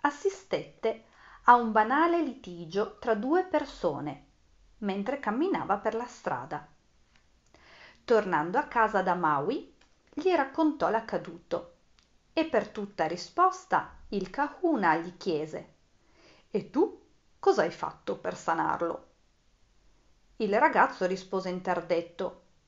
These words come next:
"Nulla, Kumu, era davvero un litigio da poco."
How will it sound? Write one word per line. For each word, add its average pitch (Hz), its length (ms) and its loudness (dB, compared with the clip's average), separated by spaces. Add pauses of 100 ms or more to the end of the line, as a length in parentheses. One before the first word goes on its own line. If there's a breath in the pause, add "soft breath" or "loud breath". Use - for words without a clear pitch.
(220)
"Nulla, 233 500 2
Kumu, 190 560 -8 (260)
era 202 200 6
davvero 202 400 2
un 196 100 -2
litigio 190 420 -4
da 160 120 -2
poco." - 560 -4